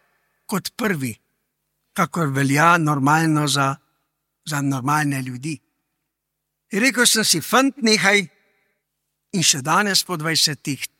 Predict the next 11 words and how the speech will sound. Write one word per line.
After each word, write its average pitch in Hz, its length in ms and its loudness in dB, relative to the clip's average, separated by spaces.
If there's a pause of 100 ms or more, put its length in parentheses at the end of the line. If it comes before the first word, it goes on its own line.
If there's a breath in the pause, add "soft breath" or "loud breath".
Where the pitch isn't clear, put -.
(140)
tridesetih 143 760 -2
letih, 151 600 -4 (560)
ne 156 160 2
pije 147 340 0
vina. 117 400 -8 (1000)
Molitev 277 440 6
je 220 80 2
tista, 214 300 2
ki 196 140 2
lahko 175 240 2
pomaga 143 760 4